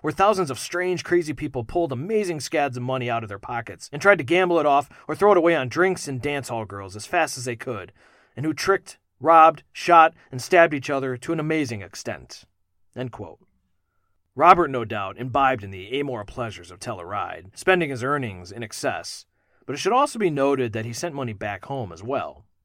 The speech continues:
It wasn't long before he found himself in trouble with the law again. A rancher who agreed to pasture his colt, Cornish, asked Robert if he could buy him. When Robert refused,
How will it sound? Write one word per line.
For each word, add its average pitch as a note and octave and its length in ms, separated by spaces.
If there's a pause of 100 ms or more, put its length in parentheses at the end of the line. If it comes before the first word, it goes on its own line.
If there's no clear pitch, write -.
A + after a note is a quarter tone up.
(340)
It A#2 60
wasn't B2 360
long A#2 400
before A2 220
he A#2 80
found B2+ 220
himself A2 280
in - 60
trouble A2 260
with D#2+ 60
the D#2+ 80
law G#2+ 280
again. D#2 440 (280)
A - 60
rancher A#2+ 520
who C#3+ 120
agreed C#3 240
to A2+ 80
pasture D#3+ 400
his B2+ 160
colt, - 320
Cornish, D3+ 500 (240)
asked D3+ 280
Robert D3 320
if G#2 80
he A#2 80
could F2 160
buy C#3+ 240
him. D2 240 (180)
When C3+ 160
Robert D3+ 300
refused, G2+ 720